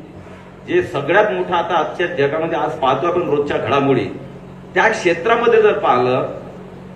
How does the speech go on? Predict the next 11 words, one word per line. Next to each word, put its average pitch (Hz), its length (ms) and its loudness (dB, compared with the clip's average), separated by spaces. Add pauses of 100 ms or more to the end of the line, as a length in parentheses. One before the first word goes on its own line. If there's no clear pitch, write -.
(300)
तर 226 60 6
एकही 208 720 6
वस्तू 233 340 4
अशी 208 200 2
नव्हती 185 540 -2 (680)
की 214 100 -2
जी 226 220 -2
आपल्या 226 300 6 (160)
देशामध्ये 196 500 8
निर्मिती 151 400 -2
होत. - 220 -4